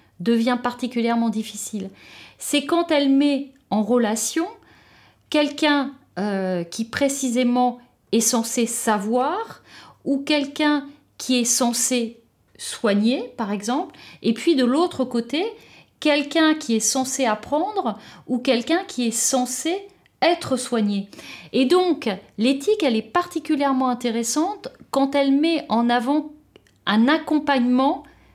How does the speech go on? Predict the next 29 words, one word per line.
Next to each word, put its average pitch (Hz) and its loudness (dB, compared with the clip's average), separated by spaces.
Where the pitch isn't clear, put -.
face 320 0
à 262 4
une 226 4
situation 240 -2
de 240 2
vulnérabilité. 208 -2
C'est-à-dire, 254 0
on 247 0
a 247 0
face 370 -2
à 262 4
soi, 254 -2
euh, 208 0
un 233 2
sol, 262 2
une 226 2
terre 254 2
vulnérable 226 0
ou 320 4
un 220 4
individu 269 4
vulnérable, 220 -2
et 240 4
précisément, 269 0
on 226 4
doit 294 0
pouvoir 285 0
le 220 2
soutenir, 311 2